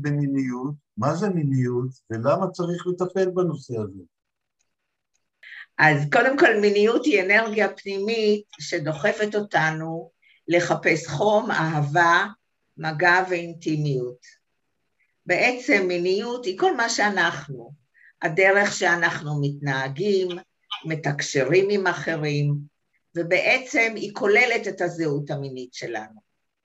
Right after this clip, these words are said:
Speaker 2: מיניות זה חלק מהאישיות שלנו. אז בוא נבדיל לרגע בין מיניות למין. כשאנחנו אומרים,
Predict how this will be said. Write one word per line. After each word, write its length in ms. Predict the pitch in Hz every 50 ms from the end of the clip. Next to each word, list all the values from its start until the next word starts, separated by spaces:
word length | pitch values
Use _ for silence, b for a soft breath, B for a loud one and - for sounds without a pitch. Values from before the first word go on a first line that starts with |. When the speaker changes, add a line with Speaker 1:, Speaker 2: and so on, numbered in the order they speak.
| _ _ _ _ _ _ _ _ _ _ _ _ _ _ _ _ -
Speaker 2:
מיניות 400 | 165 180 190 196 208 226 277 277
זה 100 | 277 220
חלק 340 | - - 214 220 233 233 -
מהאישיות 680 | 214 208 196 180 190 202 - - 190 202 208 208 208
שלנו. 480 | 208 - 180 147 135 123 120 120 120 120 135 147 - - - _ _ _ _ _ _ _ _ _ _ _ _ _ _ _ b b b b b b b -
אז 160 | - 170 160 170
בוא 160 | 180 262 285
נבדיל 480 | 311 294 - 208 196 254 262 262 254
לרגע 500 | 226 202 220 226 233 208 214 208 196 208 190 170
בין 260 | 190 208 214 214 214
מיניות 540 | 208 196 185 190 190 190 208 233 285 285 -
למין. 460 | 269 220 196 185 175 156 147 139 143 - _ _ _ _ _ _ _ _ _ _ _ _ _ _ _ _ _ _ _ _ _ -
כשאנחנו 560 | - - 185 190 226 247 370 - - 339 285
אומרים, 680 | 226 196 185 185 185 214 247 247 240 233 233 240 240